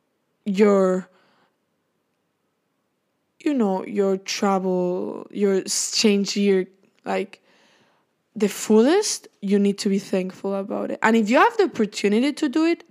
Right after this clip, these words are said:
do it. Don't be scared. You have to. Because when you will come from that trip, from that exchange year,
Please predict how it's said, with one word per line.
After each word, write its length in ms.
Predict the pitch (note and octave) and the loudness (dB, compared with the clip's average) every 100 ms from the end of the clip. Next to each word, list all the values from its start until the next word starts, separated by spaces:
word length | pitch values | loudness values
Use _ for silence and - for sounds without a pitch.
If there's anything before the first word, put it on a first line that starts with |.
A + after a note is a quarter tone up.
| - | -4
do 160 | A#3+ A3+ | 2 4
it. 280 | G3 F#3+ - | 4 -2 -2
Don't 180 | G#3+ A3+ | 0 2
be 100 | A3 | 0
scared. 600 | - - F#3 F#3 G3 - | -4 -4 -2 -2 -6 -2
You 120 | A3+ | 0
have 320 | G#3+ G3+ - - | 0 -4 -8 -14
to. 320 | - - G#3+ _ _ _ _ - - | -14 -14 -16 _ _ _ _ -12 -6
Because 520 | G#3 A3+ G#3 - - _ _ _ _ _ _ _ _ _ _ _ | -2 0 -2 -4 -16 _ _ _ _ _ _ _ _ _ _ _
when 260 | A3+ A#3 A3+ | 2 4 6
you 120 | A#3+ | 4
will 220 | C#4+ D4+ | 4 2
come 440 | - - G3 G3+ A3 | -2 0 2 2 0
from 300 | - B3 A#3 | -2 0 2
that 320 | A#3 A3 - | 0 0 -6
trip, 480 | - G3 A#3 C4 _ _ _ _ _ _ - | -4 0 0 -4 _ _ _ _ _ _ -6
from 260 | G#3+ G3 | -2 0
that 220 | G3 G3 | 0 -2
exchange 680 | G3 - - - G3+ G#3+ - | -4 -6 -4 -2 0 0 -2
year, 280 | G#3+ B3 | 0 0